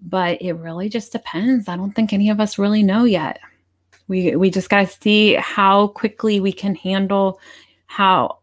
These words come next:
this whole sickness and, and how quickly people can get better. Yeah, Christine lives in Virginia too. She said the same thing.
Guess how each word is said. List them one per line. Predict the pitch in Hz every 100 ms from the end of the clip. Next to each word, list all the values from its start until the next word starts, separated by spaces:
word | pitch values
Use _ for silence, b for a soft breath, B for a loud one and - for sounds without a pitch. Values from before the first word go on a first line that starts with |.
| -
this | 170 190 -
whole | - 190 196 196 190
sickness | - 202 - - 190 180 -
and, | 123 143
and | - 165 165
how | 180
quickly | 180 - 190 - 202 196 -
people | - 196 190
can | 190
get | 185 180
better. | 175 190 165 156 _ _ _ _ _ _ _ _ _ _ _ _ _ _ _ B B B B - -
Yeah, | 185 180
Christine | 180 180 - 196
lives | 202 185
in | 185
Virginia | 180 180 180 175
too. | 175 185 175
She | -
said | 190 -
the | -
same | - - 190
thing. | - 71 -